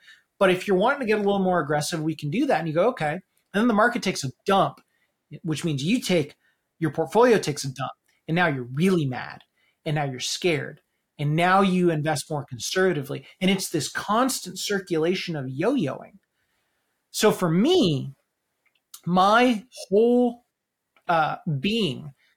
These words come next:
especially for owners in this situation, is to quickly annihilate any emotion that they will have towards that.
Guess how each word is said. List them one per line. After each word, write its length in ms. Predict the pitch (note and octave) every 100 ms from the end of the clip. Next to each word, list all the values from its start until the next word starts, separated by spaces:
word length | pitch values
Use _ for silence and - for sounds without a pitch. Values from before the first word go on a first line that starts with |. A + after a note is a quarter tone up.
| _ _ _ _ _
especially 380 | - - G3+ B3+
for 180 | - G3
owners 400 | F#3 A3+ G3+ D3+
in 100 | D#3
this 160 | D#3+ -
situation, 640 | E3 D3+ F#3 F3+ B2+ - _ _ _ _ _ _ A3
is 180 | F3+
to 160 | - D#3
quickly 720 | - A#3 A#3+ B3+ C4 C#4+ C#4 _ -
annihilate 800 | G3 E3+ F3 F#3+ G#3 F#3 D#3 C#3 F#3
any 220 | F#3+ G#3
emotion 640 | E3+ E3 F#3 B3 A#3+ A#3
that 140 | F#3 -
they 80 | E3
will 180 | D3
have 320 | C3+ D3+ C#3 -
towards 380 | - D3 B2+
that. 280 | C#3 C3 C#3